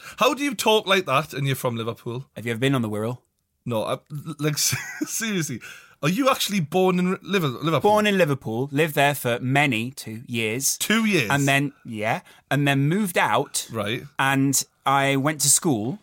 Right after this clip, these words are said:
Speaker 1: Uh-huh.
Speaker 2: right? And, uh, I can, do you wanna know memory?
Speaker 1: Yeah.
Speaker 2: Our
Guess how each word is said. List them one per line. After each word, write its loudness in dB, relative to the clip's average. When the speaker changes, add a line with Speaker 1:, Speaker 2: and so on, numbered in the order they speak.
Speaker 1:
Uh-huh. -4
Speaker 2:
right? 0
And, 0
uh, 0
I 0
can, -4
do -16
you 0
wanna 0
know 0
memory? 0
Speaker 1:
Yeah. -8
Speaker 2:
Our 2